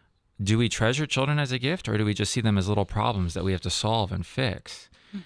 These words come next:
Speaker 1: Which is really coming out in the darkness, the chaos, and the confusion of all of these ideologies that are running rampant because of secularism. And yet the church, ever mindful of the plight of humanity, ever mindful of the sorrow and the suffering,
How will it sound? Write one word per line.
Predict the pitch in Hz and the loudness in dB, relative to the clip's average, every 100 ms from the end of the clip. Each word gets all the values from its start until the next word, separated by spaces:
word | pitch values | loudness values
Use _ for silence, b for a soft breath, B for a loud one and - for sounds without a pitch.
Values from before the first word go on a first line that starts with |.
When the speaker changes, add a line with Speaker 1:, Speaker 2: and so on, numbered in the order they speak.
| B | B
Speaker 1:
Which | 113 110 | 0 4
is | 117 90 | 2 2
really | 110 160 190 | 2 2 2
coming | - 139 127 113 | 0 2 4 4
out | 127 135 - | 2 0 2
in | 104 | 4
the | 98 | 4
darkness, | 87 90 98 127 120 - | 2 2 2 0 -2 -2
the | 90 | -4
chaos, | - 101 101 - | 0 0 0 0
and | 101 | 0
the | |
confusion | 95 95 92 101 110 92 | 2 0 0 0 2 4
of | 87 - | 2 2
all | 92 117 | 2 2
of | 117 | 2
these | 101 - | 0 0
ideologies | 101 95 92 104 98 90 90 87 | 0 2 2 2 0 -2 -4 0
that | 90 | 0
are | |
running | 87 92 87 | 2 4 2
rampant | 82 107 117 87 | 2 -2 -2 -4
because | 87 - 92 | -4 -4 -4
of | 87 | -2
secularism. | 107 113 101 90 85 - 95 - B B B B B B | -4 -4 -6 -4 -6 -8 -10 -12 B B B B B B
And | 107 | 6
yet | 117 117 | 6 4
the | 110 | 0
church, | - 180 262 127 98 165 - - B B B B | 0 0 2 4 2 0 -4 -6 B B B B
ever | 127 135 | 4 4
mindful | 123 117 196 220 - 104 | 4 2 2 -2 0 2
of | 98 | 2
the | 98 | 0
plight | 90 123 117 | -2 0 0
of | 104 | 0
humanity, | - 101 98 120 147 90 - | -2 0 2 0 0 -2 0
ever | 107 110 | 0 2
mindful | 101 104 147 - 95 | 2 2 0 0 0
of | 90 90 | 0 -2
the | |
sorrow | 92 - 101 120 131 90 | -4 0 0 0 0 -2
and | 87 | -4
the | |
suffering, | 87 123 160 - 90 92 | -4 -4 -4 -2 -2 -2